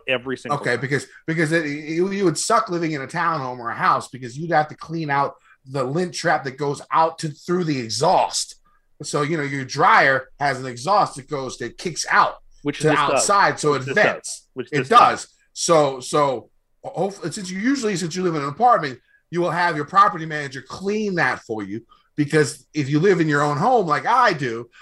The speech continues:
Speaker 2: I have to clean that out because that's a fire trap right there
Speaker 1: Oh,
Speaker 2: itself.
Speaker 1: yeah, that would be it. That would be difficult.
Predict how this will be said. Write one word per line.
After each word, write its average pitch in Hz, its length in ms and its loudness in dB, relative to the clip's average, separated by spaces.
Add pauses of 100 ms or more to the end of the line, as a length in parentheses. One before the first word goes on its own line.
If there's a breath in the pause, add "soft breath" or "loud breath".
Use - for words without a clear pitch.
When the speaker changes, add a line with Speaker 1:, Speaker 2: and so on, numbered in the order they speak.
(100)
Speaker 2:
I 247 160 8
have 208 160 6
to 185 60 -12
clean 175 280 -6
that 156 220 4
out 139 260 2
because 143 220 -4
that's 196 180 -4
a 147 60 -10
fire 147 340 0
trap 139 340 -8
right 113 200 -8
there 104 140 -10
Speaker 1:
Oh, - 20 -10
Speaker 2:
itself. 139 300 2
Speaker 1:
yeah, 127 120 4
that 135 180 2
would 139 120 -2
be 120 100 2
it. 107 140 0
That 117 200 2
would 113 140 -8
be 107 80 -8
difficult. - 380 -14